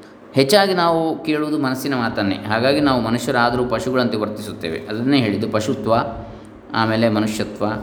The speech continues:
ಆಮೇಲೆ ದೈವತ್ವ ಅಂಥೇಳಿ. ದೇವತ್ವ, ದೈವತ್ವ. ಅಂದರೆ ಕಾರಣ ಮೂರನೇ ಆಯಾಮವಾದ ಬುದ್ಧಿಯು ಇನ್ನೂ ಸಾಕಷ್ಟು ಜಾಗೃತವಾಗಿಲ್ಲ ಅಂಥೇಳಿ ಪಶುಗಳಂತೆ ವರ್ತಿಸಿದರೆ.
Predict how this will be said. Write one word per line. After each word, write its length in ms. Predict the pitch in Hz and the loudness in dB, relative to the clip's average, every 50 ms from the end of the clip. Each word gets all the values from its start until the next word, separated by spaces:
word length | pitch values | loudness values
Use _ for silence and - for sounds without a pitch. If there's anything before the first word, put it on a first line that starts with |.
| - - | -4 -2
ಆಮೇಲೆ 420 | 104 104 104 104 104 110 104 104 | 0 0 2 2 2 2 2 2
ದೈವತ್ವ 500 | 95 95 98 98 98 92 - - - 85 | 2 2 4 2 2 0 -2 -2 -4 -2
ಅಂಥೇಳಿ. 540 | 85 85 92 - - 80 - - - - - - - - - - - | -2 -2 -4 -6 -8 -10 -10 -10 -14 -16 -18 -20 -20 -20 -18 -8 -4
ದೇವತ್ವ, 440 | - 92 87 - - - - 80 76 | -2 -2 -2 -2 -4 -2 -2 -2 0
ದೈವತ್ವ. 480 | 73 87 90 90 85 76 - - 65 - - - - - - - - - - - - - - - - - - - - - - - - - - - - - - - - - - - - - - - - - - - - - - - - - - - - - - - - - - - - - - - - - - - - - - - - - - - - - - - - - - - - - - - - - - - - - - - - - - - - - | 0 0 0 0 0 -4 -6 -8 -10 -10 -10 -12 -14 -16 -18 -18 -18 -16 -14 -14 -12 -12 -12 -12 -14 -14 -18 -18 -20 -20 -20 -20 -20 -20 -18 -20 -18 -18 -20 -20 -20 -20 -20 -20 -20 -20 -20 -18 -14 -12 -12 -12 -12 -14 -14 -16 -16 -16 -18 -18 -18 -18 -18 -12 -8 -8 -6 -4 -4 -4 -4 -4 -8 -8 -10 -14 -16 -18 -18 -18 -18 -18 -18 -20 -20 -18 -16 -12 -12 -12 -12 -12 -18 -18 -18 -18 -20 -18 -18 -20 -20 -20 -20 -20 -20 -20 -20 -20 -8 2
ಅಂದರೆ 580 | 117 127 139 143 120 113 120 135 151 156 - - - - - - - - | 4 6 6 6 6 4 2 0 -2 -4 -8 -12 -14 -16 -18 -20 -2 2
ಕಾರಣ 320 | 127 131 151 180 180 143 123 123 | 4 4 4 4 4 2 2 2
ಮೂರನೇ 380 | 120 120 131 156 175 175 175 160 | 2 2 2 2 2 2 4 4
ಆಯಾಮವಾದ 440 | 151 143 143 139 139 143 135 127 | 4 4 4 4 4 2 2 2
ಬುದ್ಧಿಯು 420 | 123 120 131 135 127 131 165 180 156 | 2 0 0 -2 -2 -2 0 0 2
ಇನ್ನೂ 180 | 135 135 156 | 2 2 0
ಸಾಕಷ್ಟು 420 | 151 - 120 120 123 135 135 - 143 | 0 0 0 0 0 -2 -4 -4 -2
ಜಾಗೃತವಾಗಿಲ್ಲ 880 | 117 113 113 117 120 127 120 127 117 101 95 107 117 123 120 107 98 92 | 0 2 2 2 2 0 0 2 2 4 2 2 2 2 0 2 2 2
ಅಂಥೇಳಿ 340 | 92 90 90 - - - - | 2 0 -2 -4 -6 -10 -4
ಪಶುಗಳಂತೆ 480 | - 98 104 120 107 107 101 95 90 | -4 -2 -2 0 0 2 2 2 0
ವರ್ತಿಸಿದರೆ. 480 | 87 85 - - - - 82 80 - | -2 -4 -6 -8 -10 -10 -10 -12 -12